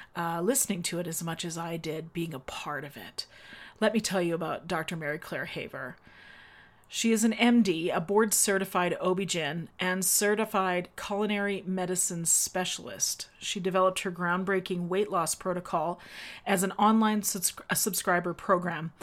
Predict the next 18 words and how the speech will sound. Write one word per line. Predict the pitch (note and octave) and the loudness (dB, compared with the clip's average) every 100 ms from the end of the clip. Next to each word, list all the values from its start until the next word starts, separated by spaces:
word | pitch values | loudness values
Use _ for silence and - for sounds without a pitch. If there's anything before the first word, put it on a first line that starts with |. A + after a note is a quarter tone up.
| - - | -18 -16
through | - A#3 G#3 | -2 2 2
which | A#3+ - | 2 0
she's | - A3 | 0 0
d-, | - G#3 - | 0 -4 -2
has | - F#3+ F3+ | 0 0 0
helped | F#3+ D3+ - | -2 -6 -6
nearly | E3+ F3 F3 | -4 -4 -2
seventy-five | F3 - G3+ A3 G#3+ F#3+ F#3 | -2 0 2 0 2 0 0
thousand | - G#3 G#3+ G#3+ F3+ | -2 0 0 0 -4
women | E3+ F3 F3+ | -4 -4 -6
lose | F3 D#3 | -6 -4
weight, | G#3 A3 G3+ - - - _ - | 0 2 0 -8 -16 -20 _ -6
burn | F3 F3 | -4 -2
fat, | - E3+ E3 - | -2 -2 -2 -6
and | D#3+ | -8
get | D#3+ D#3+ | -6 -4
into | D#3+ F3 | -4 -6
shape | - F3 E3 | -6 -6 -8